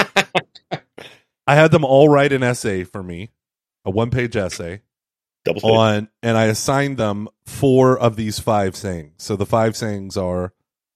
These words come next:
Speaker 1: "Life is hard. You are not special." Oh, shoot, I'm gonna miss them. Oh, man. Oh, no, I can't find it. This is such a,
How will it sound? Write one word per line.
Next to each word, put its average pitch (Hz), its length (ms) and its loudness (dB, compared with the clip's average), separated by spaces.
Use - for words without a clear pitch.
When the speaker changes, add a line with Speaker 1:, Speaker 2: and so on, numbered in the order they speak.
Speaker 1:
"Life 107 280 0
is 156 120 0
hard. 110 560 0
You 110 240 0
are 123 100 2
not 131 260 -4
special." 101 640 -6
Oh, 98 300 -14
shoot, 107 260 -12
I'm - 100 -8
gonna 92 160 -10
miss 92 180 -10
them. 85 160 -16
Oh, 113 320 -4
man. 95 280 -12
Oh, 143 500 0
no, 156 340 0
I 127 100 -4
can't 143 200 -12
find 139 260 -10
it. 123 120 -8
This 156 180 0
is 123 60 -6
such - 300 0
a, - 40 2